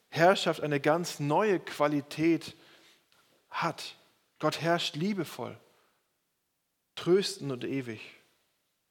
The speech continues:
Und zur Not trägt er auch das Lamm nach Hause. Und das Evangelium heißt gute Nachricht, frohe Botschaft.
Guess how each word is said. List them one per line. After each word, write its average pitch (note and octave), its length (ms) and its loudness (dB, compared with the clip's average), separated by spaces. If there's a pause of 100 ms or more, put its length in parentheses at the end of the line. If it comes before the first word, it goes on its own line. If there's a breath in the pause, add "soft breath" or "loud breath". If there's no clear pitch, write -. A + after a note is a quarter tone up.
Und D#3 180 -2
zur E3 160 2
Not F3 500 0 (240)
trägt F#3+ 420 4
er C3+ 160 4
auch B2 120 -2
das C3 260 -4
Lamm B2+ 340 -2 (760 soft breath)
nach C#3+ 220 -2
Hause. C#3 340 -8 (1900 loud breath)
Und E3+ 80 4
das G3 100 4
Evangelium A#3 640 4
heißt A#3+ 420 4 (260 loud breath)
gute A#3+ 280 2
Nachricht, G#3 640 4
frohe C4 420 6
Botschaft. F#3+ 800 -2